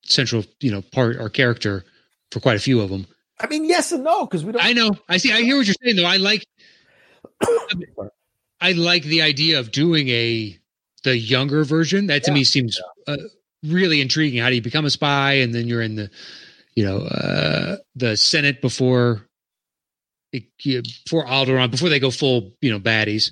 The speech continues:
Speaker 2: Right, exactly.
Speaker 1: Blow your planet up. But, uh,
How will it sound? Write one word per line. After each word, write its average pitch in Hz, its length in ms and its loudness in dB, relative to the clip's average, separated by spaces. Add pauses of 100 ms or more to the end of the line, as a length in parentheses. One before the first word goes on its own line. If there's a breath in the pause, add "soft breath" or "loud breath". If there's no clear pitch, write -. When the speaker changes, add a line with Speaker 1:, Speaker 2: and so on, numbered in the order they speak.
(120)
Speaker 2:
Right, 120 360 0
exactly. 104 540 -10
Speaker 1:
Blow 131 280 0
your 117 200 2
planet 123 380 0
up. 107 200 -4
But, 127 240 -2
uh, 110 380 0